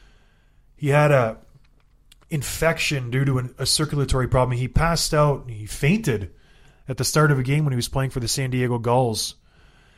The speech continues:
And he went to the hospital. There was complications.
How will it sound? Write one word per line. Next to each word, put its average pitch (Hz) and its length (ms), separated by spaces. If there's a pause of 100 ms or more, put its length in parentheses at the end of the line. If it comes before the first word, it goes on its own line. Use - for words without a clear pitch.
(340)
And 127 480
he 131 180
went 151 160
to 175 80
the 147 80
hospital. 139 500
There 127 100
was 120 100
complications. 135 1160